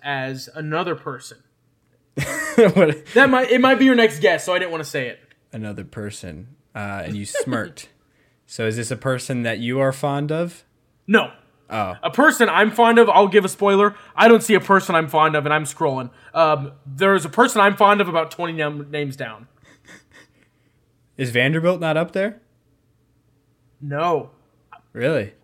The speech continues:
Speaker 1: I'm gonna control F to find that man. He's not even on this list.
Speaker 2: That's insane.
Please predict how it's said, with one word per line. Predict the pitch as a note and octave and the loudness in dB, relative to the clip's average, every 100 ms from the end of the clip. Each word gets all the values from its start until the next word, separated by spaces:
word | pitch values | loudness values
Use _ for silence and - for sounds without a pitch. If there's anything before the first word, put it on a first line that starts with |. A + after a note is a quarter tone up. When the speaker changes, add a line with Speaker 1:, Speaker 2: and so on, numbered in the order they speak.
| - - | -20 -6
Speaker 1:
I'm | F3 A3 | 0 2
gonna | G#3 | 2
control | D3 D3 - F3 E3 | -2 -12 -6 -4 -2
F | D3 D#3+ | -2 -2
to | C#3 | -6
find | C#3+ C3+ C3+ | -8 -6 -4
that | C3+ B2+ | -6 -8
man. | A#2 A#2 A#2+ _ _ _ _ _ _ _ _ _ _ _ _ _ _ | -12 -14 -18 _ _ _ _ _ _ _ _ _ _ _ _ _ _
He's | A#3 G#3+ | -2 0
not | F#3 D3 | 0 0
even | D3+ C#3+ | -4 -6
on | C#3+ D3+ | -6 -6
this | C#3+ | -8
list. | C#3+ C3+ C3+ _ _ _ _ | -6 -6 -8 _ _ _ _
Speaker 2:
That's | - D3+ G3+ - | -4 -4 -4 -8
insane. | C3 A2 - B2+ G2+ - | -12 -10 -8 -8 -8 -14